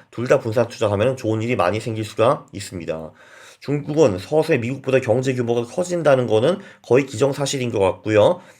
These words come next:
그렇다 하더라도 미국을 무시할 수 있느냐? 그거는 절대 아닙니다. 걔네들은 달러와 기축통화를 들고 있고 군사력이 훨씬 더 강하니까요. 그래서 이 강대국 레이스, 누가 세계 일 위가 될 것인가? 이, 그,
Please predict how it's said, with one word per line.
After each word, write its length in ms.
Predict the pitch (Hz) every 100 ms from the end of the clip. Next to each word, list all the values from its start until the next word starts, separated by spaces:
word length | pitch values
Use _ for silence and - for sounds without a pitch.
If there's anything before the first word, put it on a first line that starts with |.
| _
그렇다 580 | - 147 156 147 151 - _
하더라도 720 | - 156 143 113 123 208 - -
미국을 300 | 110 131 160
무시할 320 | 110 117 156 139
수 100 | 113
있느냐? 300 | 98 90 85
그거는 320 | 117 160 165
절대 280 | 120 120 113
아닙니다. 400 | 92 87 82 80
걔네들은 480 | - 127 110 160 175 - -
달러와 400 | 147 143 104 90
기축통화를 640 | 123 - - 131 120 117
들고 260 | 117 110
있고 340 | 101 98 156 185 - - _
군사력이 500 | - 120 143 123 123
훨씬 280 | 143 - 143
더 140 | 139
강하니까요. 640 | - 98 110 92 80 80 80
그래서 400 | 101 104 156 180 - - _ -
이 80 |
강대국 500 | 104 107 131 143 131 -
레이스, 480 | 101 95 95 82
누가 360 | 82 117 147 143
세계 280 | - 143 147
일 80 | 139
위가 140 | 127
될 140 | 120 101
것인가? 560 | 98 101 95 87 85 -
이, 320 | 131 139 - - - _
그, 580 | - 120 110 98 104